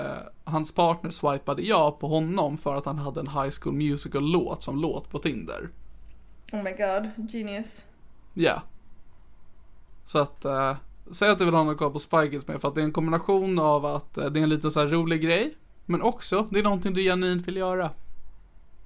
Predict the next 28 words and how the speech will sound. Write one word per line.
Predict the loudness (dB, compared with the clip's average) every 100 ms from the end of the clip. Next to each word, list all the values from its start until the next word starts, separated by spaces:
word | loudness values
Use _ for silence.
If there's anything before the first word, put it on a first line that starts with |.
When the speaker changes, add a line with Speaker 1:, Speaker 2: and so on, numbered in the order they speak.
| -18 -20 -20 -20 -20 -18 -14 -10
Speaker 2:
Sant. | 0 4
Speaker 1:
Och |
då | 8
kan | 8
du | 8
få | 8 10 10
någon | 8 4
som | 0
swipe, | 8 8 8 4 4
alltså | 4 2
som | 0
får | 4 4
upp | 2 0
dig | -2 -2 -2 -6 -12 -14
och | -6 0
som | 0
inte | 0
har | 6
tänkt | 6 6
på | 0
Spy | -4 -6 -6
Kids | -8 -6
på | -6
något | -6 -4
år | -2
och | -2
bara: | -2
"Åh, | -2